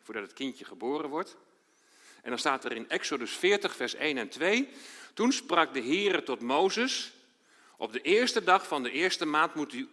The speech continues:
de tabernakel, de tent van ontmoeting, opbouwen."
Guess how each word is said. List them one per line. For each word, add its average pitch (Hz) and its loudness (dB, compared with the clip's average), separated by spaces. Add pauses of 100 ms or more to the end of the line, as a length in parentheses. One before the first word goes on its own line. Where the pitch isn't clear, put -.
de 113 -16
tabernakel, 135 -4
de 135 -14
tent 143 -4
van 127 -6
ontmoeting, 127 -8 (340)
opbouwen." 104 -2